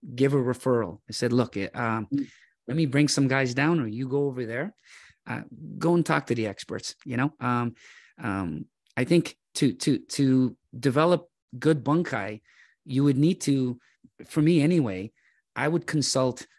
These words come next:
Speaker 1: like, and I do consult, uh, my tactical combative instructors, uh, guys that live and breathe this stuff, uh, bouncers, guys that, um, my, my special ops guys that I'm gonna be seeing in Germany that I've made friends with.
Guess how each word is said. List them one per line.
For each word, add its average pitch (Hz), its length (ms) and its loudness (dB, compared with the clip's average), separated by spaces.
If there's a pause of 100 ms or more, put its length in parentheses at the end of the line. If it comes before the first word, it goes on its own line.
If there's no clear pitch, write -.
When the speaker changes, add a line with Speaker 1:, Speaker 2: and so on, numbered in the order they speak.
(120)
Speaker 1:
like, 113 280 -10
and 139 120 2
I 127 100 2
do 156 200 2
consult, 117 540 -2 (400)
uh, 120 200 -6
my 127 140 -2
tactical 131 500 -4
combative 123 380 0
instructors, - 540 -12 (240)
uh, 113 280 -6 (220)
guys 135 300 0
that 120 200 -2
live 131 220 2
and 113 120 -2
breathe 123 260 0
this 110 160 -8
stuff, - 280 -12 (240)
uh, 110 260 -8 (200)
bouncers, 143 560 0 (280)
guys 135 340 -2
that, 123 240 -4 (420)
um, 117 440 -4
my, 131 360 0
my 131 140 0
special 147 400 0
ops 156 260 0
guys 113 340 -4
that 123 140 -4
I'm 120 120 -4
gonna 135 180 -2
be 117 120 -6
seeing 127 280 -4
in 110 60 -4
Germany 123 440 2
that 113 160 -6
I've 113 100 -8
made 123 220 -4
friends 151 240 0
with. 95 180 -12